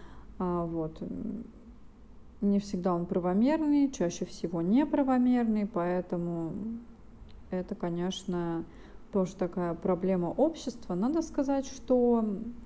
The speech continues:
эта проблема не сегодняшняя. То есть, э, буллинг, или по-русски, я так понимаю, "травля".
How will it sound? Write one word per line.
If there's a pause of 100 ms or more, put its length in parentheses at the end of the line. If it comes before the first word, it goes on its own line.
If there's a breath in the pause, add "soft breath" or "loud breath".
(200)
эта
проблема
не
сегодняшняя. (120)
То
есть,
э, (840 loud breath)
буллинг, (520 loud breath)
или
по-русски,
я
так
понимаю,
"травля".